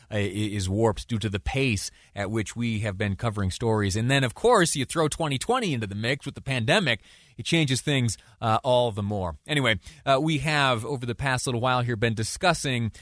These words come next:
uh, the youth vote. What are young voters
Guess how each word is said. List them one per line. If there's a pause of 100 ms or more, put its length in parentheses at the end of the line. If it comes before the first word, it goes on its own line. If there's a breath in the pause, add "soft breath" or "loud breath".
(120)
uh,
the
youth
vote.
What
are
young
voters